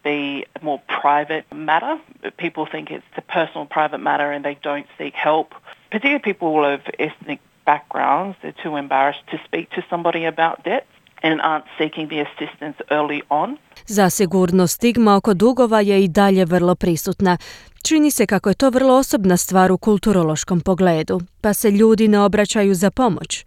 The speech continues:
Speaker 2: posebice pripadnici manjinskih zajednica. Njima je previše neugodno da bi tražili pomoć i otvoreno razgovarali o svojim dugovima. Oni često ne traže pomoć u ranijim fazama stečajnog postupka,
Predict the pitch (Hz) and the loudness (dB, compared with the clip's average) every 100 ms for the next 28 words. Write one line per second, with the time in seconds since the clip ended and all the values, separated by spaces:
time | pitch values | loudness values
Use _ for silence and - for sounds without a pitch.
0 | _ - - - 180 - 175 185 208 214 | _ -20 -20 -2 -2 0 -2 -2 0 0
1 | 262 269 214 226 - 214 214 196 170 160 | 0 2 2 2 2 4 6 4 2 0
2 | - 175 156 147 165 143 147 156 - 180 | -2 -2 -4 -4 -4 -6 -6 -8 -6 -8
3 | 170 - - - - - 294 277 233 - | -8 -14 -20 -20 -10 2 4 6 4 4
4 | 226 214 208 - 202 196 196 180 185 180 | 2 4 4 4 6 6 6 4 2 4
5 | 180 180 185 190 180 165 180 185 - 233 | 4 4 2 2 2 2 0 0 2 2
6 | 175 - - - 190 180 233 247 - 220 | 2 -2 -8 -4 -2 0 2 2 2 0
7 | 165 151 156 170 160 185 170 170 175 165 | 0 0 -2 -4 -2 0 2 0 0 -2
8 | 160 - 175 170 165 165 - 170 156 165 | -2 -6 -2 0 0 -2 -2 -4 -2 -2
9 | 160 165 - - - - - - - 277 | -2 -4 -6 -12 -20 -20 -20 -20 0 2
10 | 277 - 233 214 - 226 226 233 233 208 | 2 2 2 2 2 4 4 4 2 2
11 | 190 226 220 220 220 208 214 208 208 202 | 2 2 2 2 2 4 4 4 4 4
12 | 240 233 233 208 202 180 165 190 175 175 | 2 4 2 0 0 -2 -2 0 0 -2
13 | - 226 214 - - 202 | -4 -6 -4 -6 -4 -2